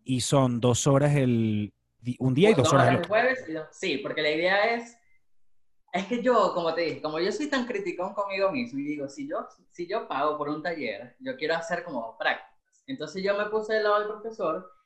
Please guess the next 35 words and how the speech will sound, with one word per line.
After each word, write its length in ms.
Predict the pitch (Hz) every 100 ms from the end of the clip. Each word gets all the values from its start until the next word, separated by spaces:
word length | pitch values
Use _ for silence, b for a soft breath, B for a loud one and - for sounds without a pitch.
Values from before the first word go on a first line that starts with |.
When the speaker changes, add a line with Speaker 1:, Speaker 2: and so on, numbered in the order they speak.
| b -
Speaker 2:
y 100 | 165
en 80 | 165
el 100 | 160
taller 220 | 151 151
vamos 220 | 156 165
a 40 | 175
hacer 220 | - 165
como 200 | 160 143
tareas, 560 | 143 160 165 147 147 -
tipo, 220 | 139 139
bueno, 320 | 156 135 117
estas 280 | - 151 175
son 100 | 196
las 140 | 196 196
herramientas 460 | 180 185 214 214
para 160 | 185 160
hacer 200 | 165 185 196
el 140 | 156
lip 120 | 156 156
sync 180 | 180 160
perfecto. 360 | 147 - - _ _ _ _ _ _ _ _
Como, 680 | - 151 147 143 135 - - _ _ _
bien, 520 | 147 131 135 120 104 -
para 180 | 147
hacer 280 | 143 196 196
un 80 | 240
lip 160 | 254 247
sync 140 | 254
perfecto 340 | 233 247 240 208
tú 100 | -
tienes 200 | 208 208
que 100 | 196
seguir 260 | 196 190 -
estas 300 | 170 - -
cosas. 320 | - - _